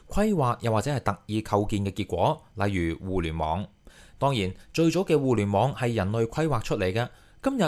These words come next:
互聯網嘅每一個局部都有人嘅設計同埋管理，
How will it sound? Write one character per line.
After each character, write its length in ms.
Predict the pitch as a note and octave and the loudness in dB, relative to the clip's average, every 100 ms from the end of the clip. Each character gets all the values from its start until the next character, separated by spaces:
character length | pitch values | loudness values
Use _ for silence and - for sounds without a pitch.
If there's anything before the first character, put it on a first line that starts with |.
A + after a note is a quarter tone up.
| - | 0
互 180 | D3 D3+ | 0 0
聯 140 | A#2 | 0
網 160 | A#2+ D3 | -2 0
嘅 120 | D#3 | 0
每 240 | C#3+ A#2+ | 2 2
一 40 | A3 | 2
個 100 | E3 | 0
局 140 | - A2+ | -2 0
部 240 | - A2+ A2+ | 4 6 4
都 160 | G#3 | 2
有 160 | E3+ B2+ | 0 0
人 240 | A2 F#2 | 0 0
嘅 80 | C3 | -2
設 220 | - C3+ | -2 -4
計 180 | C3+ B2+ | -2 -2
同 100 | G#2 | 0
埋 120 | E2+ | -2
管 240 | E2 G2 A#2+ | -2 -2 0
理， 200 | G#2 | -2